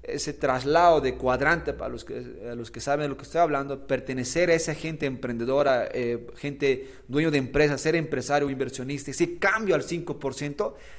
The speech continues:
tenía que pasar por esa línea delgada de dolor, de sufrir, ese rechazo, esas miradas, y lo he hecho, ¿no? En ese momento solo me, me ponía a pensar dentro de mí, "Saúl, ¿por qué hemos empezado esto? Seguiremos".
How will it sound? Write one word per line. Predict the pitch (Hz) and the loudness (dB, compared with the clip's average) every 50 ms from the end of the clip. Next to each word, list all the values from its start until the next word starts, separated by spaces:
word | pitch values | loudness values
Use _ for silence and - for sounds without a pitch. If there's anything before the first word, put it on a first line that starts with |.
| - - | -18 -8
tenía | - 135 147 165 208 226 220 | -4 -2 0 2 2 2 2
que | 185 170 | 2 -2
pasar | - - 151 147 147 165 160 156 - | 0 0 -2 -2 0 -2 -2 -4 -4
por | - 156 156 | -6 -4 -4
esa | 151 156 156 143 | -4 -2 -4 -4
línea | 139 139 165 202 214 214 214 196 160 | -4 -4 -6 -6 -4 -4 -4 -2 0
delgada | 143 147 139 139 135 135 156 175 190 214 226 247 302 - - - - - - - | 0 0 0 0 0 4 6 8 8 8 8 6 2 -2 -8 -14 -20 -20 -18 -4
de | 117 139 139 | -2 0 0
dolor, | 131 120 139 135 139 147 160 190 208 208 165 | 2 4 6 6 8 8 8 8 6 6 4
de | 156 143 | 2 2
sufrir, | 151 - 135 120 - 143 151 156 170 196 220 233 - - - - - - | 2 0 -4 -6 -2 2 8 10 10 10 10 6 0 -6 -14 -16 -10 -6
ese | - 156 165 170 156 | -4 -2 0 0 2
rechazo, | 127 127 120 120 120 - 165 170 165 165 | 2 2 0 0 0 0 0 0 0 -2
esas | 151 156 151 135 | -4 -4 -4 -4
miradas, | 135 135 127 127 127 139 147 160 180 214 269 269 - - - - - - - - _ - - - - - - - - - | -4 -4 -4 0 2 4 4 4 4 2 0 -2 -6 -12 -18 -20 -20 -20 -20 -20 _ -20 -20 -20 -20 -20 -20 -20 -10 -4
y | 151 147 | 0 2
lo | 143 165 180 | 6 6 8
he | 175 156 | 8 6
hecho, | 139 - - - - - - - - - - | 6 2 -2 -8 -12 -16 -16 -18 -18 -14 -10
¿no? | 131 139 156 170 175 | -6 -4 -2 0 0
En | 165 156 156 151 | 0 -2 -2 -4
ese | 160 156 - 165 | -4 -2 -2 -2
momento | 156 147 147 143 151 151 151 147 156 147 | -2 -2 -2 -2 -4 -6 -4 -4 -4 -4
solo | 143 - 151 147 147 139 | -2 0 0 2 2 0
me, | 135 131 131 123 | 0 -2 -4 -4
me | 127 131 | -6 -8
ponía | 123 - - 131 135 135 147 143 | -10 -10 -10 -8 -4 -4 -4 -4
a | 143 | -4
pensar | - 135 123 - 143 135 135 | -4 -6 -6 -4 -4 -2 -2
dentro | 135 139 139 135 139 131 123 | -2 -4 -6 -6 -6 -6 -6
de | 123 123 | -6 -6
mí, | 123 127 139 156 170 165 - - - - - - - | -6 -6 -6 -8 -8 -10 -14 -18 -20 -20 -20 -20 -18
"Saúl, | - - - 131 127 139 147 147 143 | -14 -4 0 2 2 2 2 0 -2
¿por | - 143 131 - | -4 -4 -4 -4
qué | - 170 | -4 -6
hemos | 170 175 156 - 135 | -6 -6 -8 -8 -8
empezado | 127 123 - 131 120 - 123 117 113 113 | -10 -12 -12 -12 -10 -8 -6 -6 -6 -6
esto? | 110 107 - - - | -8 -10 -14 -18 -20
Seguiremos". | - - 123 120 117 120 123 127 143 147 143 127 127 - | -14 -10 -6 -4 -2 0 0 0 -2 -2 -6 -10 -14 -16